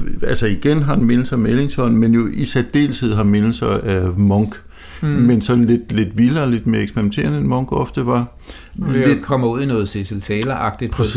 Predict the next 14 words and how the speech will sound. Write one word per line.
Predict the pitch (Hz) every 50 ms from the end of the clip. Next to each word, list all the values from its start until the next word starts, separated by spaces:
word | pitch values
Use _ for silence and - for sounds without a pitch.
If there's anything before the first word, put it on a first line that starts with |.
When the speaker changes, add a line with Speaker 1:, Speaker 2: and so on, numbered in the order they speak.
| 123
Speaker 2:
tidspunkt | 135 127 - - 120 107
Speaker 1:
ja. | 101
Speaker 2:
også, | 110 101 98 92 139
ikke? | 139 143 143 -
Speaker 1:
Ja. | 131 113
Speaker 2:
Sådan | 110 120 117 110 - - -
Speaker 1:
Der, | 127
der | 120 120
Speaker 2:
klasker | 110 113 120 127 123 120 - - 160
løs. | 139 120 107 101 104 - - - - -
Speaker 1:
Yes, | 139 117 117 113 - - - - - -
præcis. | - 127 - - 123 123 120 - - - 120 - - - - - - - - - - - - -
Øhm, | 123 113 107 104 101 98 95 92 90 87 85 85 - - - - - - - - - - - - - - - - - - - - - - - -
og, | - 131